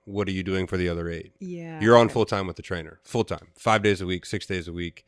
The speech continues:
Speaker 2: Right.
Speaker 1: When you're in season, you're with the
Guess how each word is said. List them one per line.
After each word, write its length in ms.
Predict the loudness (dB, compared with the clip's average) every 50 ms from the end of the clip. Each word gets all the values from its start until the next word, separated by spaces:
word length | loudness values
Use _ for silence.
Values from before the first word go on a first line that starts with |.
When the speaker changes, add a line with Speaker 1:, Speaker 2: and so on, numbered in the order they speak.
| _ _
Speaker 2:
Right. 180 | -16 -14 -14 -10 -4
Speaker 1:
When 100 | -2 0 0
you're 120 | 0 0
in 140 | -2 -4 -6
season, 680 | -10 -6 -4 -2 -2 -2 0 -2 -2 -2 -2 -4 -6 -10 _ _ _ _ _ _ _ _ _
you're 200 | 0 0 0 2
with 380 | 2 2 2 2 0 -2 -10 _ _
the 340 | -10 -8 -6 -4 -4 -4 -6